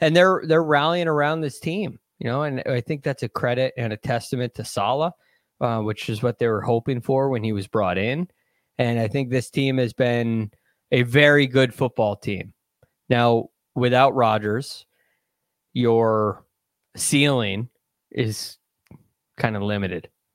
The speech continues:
right? I mean, I know you beat the Eagles and you beat the Bills, so you could beat anybody, right? But come playoff time, you gotta deal with the Chiefs. You gotta deal with the Dolphins. You gotta deal with the Bills. You got, I mean, you, you got a lot of,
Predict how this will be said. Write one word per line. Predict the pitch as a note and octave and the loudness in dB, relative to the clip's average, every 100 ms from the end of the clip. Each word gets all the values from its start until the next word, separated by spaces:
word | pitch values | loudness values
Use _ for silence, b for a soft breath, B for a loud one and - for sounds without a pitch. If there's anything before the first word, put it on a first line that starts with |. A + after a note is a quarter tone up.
| - | -4
right? | G#2 G#2+ | -2 0
I | |
mean, | C#3+ E3 | 2 2
I | |
know | F3 F#3+ F3+ | 4 6 6
you | D3 | 4
beat | D3+ C#3+ | 2 0
the | C#3 | -2
Eagles | C#3 C3 B2 A2 | -2 0 -2 -2
and | A#2 | -4
you | A2+ | -2
beat | A#2+ C3 | -2 -4
the | C3 | -2
Bills, | A#2+ D3+ B2 G2+ | 2 4 2 0
so | - B2 A2+ b | 0 0 0 b
you | - C#3 | -6 -2
could | C3 | 0
beat | C3+ | 2
anybody, | B2+ D3 A#2+ G2 F#2 | 2 2 0 -4 -4
right? | G2+ A2+ - | -2 -2 0
But | A#2+ - b b b - | -2 -4 b b b -2
come | D#3+ C#3 | -2 0
playoff | - C3+ C3 A#2 - | 0 2 2 0 -2
time, | A#2 A2 G#2 G2+ - _ _ _ _ _ _ _ _ _ - - | -4 -2 -4 -8 -12 _ _ _ _ _ _ _ _ _ -20 -12
you | - A#2+ | -6 -2
gotta | A2+ G2+ | -2 -4
deal | G#2 G#2+ G2+ | -4 -4 -2
with | - | -6
the | A2+ | -10
Chiefs. | - C3 A2 F#2+ - - | -6 -6 -6 -8 -14 -8
You | G#2 | -6
gotta | G2 F#2+ | -4 -4
deal | G#2 A2+ A#2 | -4 -2 -2
with | A#2+ | -2
the | C3+ | -2
Dolphins. | B2+ B2 A2 - G2 F2+ F2+ - | 2 2 2 -2 -10 -10 -12 -10
You | G2 | -4
gotta | G2+ A2 | -4 -4
deal | A#2 B2 A#2+ | -4 -2 -2
with | B2 - | -2 -4
the | C3 | -2
Bills. | C#3 C3 A2+ F#2+ F2+ - - - | 2 2 2 -2 -6 -10 -16 -8
You | A2+ A2 | -6 -2
got, | A2+ A2 | -2 -2
I | A#2 | -2
mean, | A#2 A#2+ A#2+ | -2 -2 -4
you, | B2+ C3+ | -2 -2
you | C#3 B2+ | -2 0
got | C3+ C3+ | 2 4
a | B2 | 2
lot | A2+ A#2+ B2 B2 | 0 2 2 2
of, | A#2 A2 G#2 | 2 0 -2